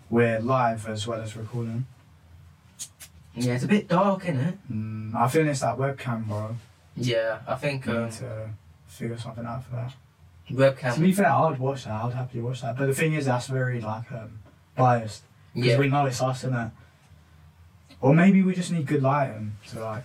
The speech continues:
Speaker 1: f-, like, there.
Speaker 2: Well, how many
Speaker 1: Yeah.
Speaker 2: followers do you have? Four?
Speaker 1: Yeah,
Speaker 2: That's
Speaker 1: four.
Speaker 2: actually good, you know.
Speaker 1: Thanks.
Speaker 2: 'Cause look, someone's got seventy-one, just chatting. One point five.
Speaker 1: Nah, that, but that's followers. That's, like, actual
Speaker 2: Oh.
Speaker 1: people that are live.
Speaker 2: Oh,
Speaker 1: So they've got
Speaker 2: damn.
Speaker 1: that many people live.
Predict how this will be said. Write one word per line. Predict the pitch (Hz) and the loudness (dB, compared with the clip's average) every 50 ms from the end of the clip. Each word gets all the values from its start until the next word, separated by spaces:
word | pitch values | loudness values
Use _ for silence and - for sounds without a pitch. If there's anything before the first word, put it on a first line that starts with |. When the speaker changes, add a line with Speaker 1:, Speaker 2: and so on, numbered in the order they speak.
| - - - | -14 -20 -20
Speaker 1:
f-, | - - - - - | -20 -20 -20 -10 -6
like, | 123 117 113 117 | -6 -6 -4 -4
there. | 120 123 123 120 117 110 - _ | -4 -4 -4 -6 -8 -12 -14 _
Speaker 2:
Well, | - - - | -4 -2 0
how | 127 | 0
many | 143 147 | 0 0
Speaker 1:
Yeah. | 120 117 | -2 -2
Speaker 2:
followers | - 135 127 120 - | -4 -6 -6 -8 -10
do | - 110 | -12 -14
you | 107 | -12
have? | 107 107 - | -12 -14 -12
Four? | - 135 135 131 117 - - - _ _ _ - | -4 -2 0 0 0 -4 -8 -18 _ _ _ -6
Speaker 1:
Yeah, | 143 139 135 131 - | -4 -4 -2 -2 0
Speaker 2:
That's | 131 127 | 0 2
Speaker 1:
four. | - - | 2 2
Speaker 2:
actually | - 135 127 123 | 2 2 -2 0
good, | 127 120 117 107 | -2 -4 -4 -6
you | 104 | -8
know. | 101 101 101 98 - - - - _ _ _ _ _ - - - _ _ _ - - - - - - - - - - - - | -8 -8 -10 -10 -14 -20 -20 -20 _ _ _ _ _ -20 -20 -20 _ _ _ -20 -20 -20 -20 -20 -20 -20 -20 -20 -20 -12 -8
Speaker 1:
Thanks. | 110 113 113 123 131 - - _ - - - - _ - - _ _ - - - _ - - _ _ _ _ - _ - - - _ - _ _ | -6 -6 -6 -8 -12 -16 -20 _ -20 -20 -20 -20 _ -20 -20 _ _ -20 -20 -20 _ -20 -20 _ _ _ _ -20 _ -20 -20 -20 _ -20 _ _
Speaker 2:
'Cause | - 131 | 0 2
look, | 120 120 - | 2 2 2
someone's | - 131 131 - | -2 -2 -2 -2
got | - 117 - | -6 -8 -8
seventy-one, | - - 120 117 113 113 - - 113 113 110 110 113 113 123 - | -8 -8 -8 -8 -8 -10 -14 -14 -14 -14 -14 -14 -16 -16 -18 -18
just | - - - - | -20 -20 -20 -20
chatting. | - - - - 151 - - - - - - _ | -12 -10 -10 -10 -10 -12 -14 -18 -20 -20 -14 _
One | 113 113 - | -6 -6 -4
point | - - - | -4 -8 0
five. | - 123 | 2 4
Speaker 1:
Nah, | 131 139 139 135 | 6 6 4 4
that, | 131 135 127 135 | 2 0 0 0
but | 139 | 0
that's | 139 143 135 - - | 0 0 0 -2 -4
followers. | - 147 143 139 135 123 117 107 104 | -2 0 0 2 2 0 0 -2 -2
That's, | 117 123 127 - | -2 -2 -2 0
like, | 147 123 - - - - | -2 -2 -2 -4 -8 -6
actual | 127 131 135 127 - 117 | -4 -4 -4 0 2 2
Speaker 2:
Oh. | 117 117 113 113 | 2 2 2 0
Speaker 1:
people | - 123 120 120 113 | -2 -4 -4 -2 -2
that | 107 | 0
are | 107 107 | 0 0
live. | 107 120 120 117 110 104 104 - - _ - - - - _ - | 0 0 -2 -2 -4 -6 -12 -14 -18 _ -20 -20 -20 -20 _ 0
Speaker 2:
Oh, | - 135 147 160 160 139 131 | 2 4 4 4 4 2 0
Speaker 1:
So | 131 131 120 - | 0 0 0 2
they've | 135 139 139 | 2 0 2
got | 156 | 0
Speaker 2:
damn. | 143 131 | 0 0
Speaker 1:
that | 123 123 120 120 | 0 0 0 -2
many | 120 117 117 | -2 -4 -4
people | 110 120 117 107 110 107 | -4 -6 -8 -8 -8 -8
live. | 113 117 117 | -8 -8 -8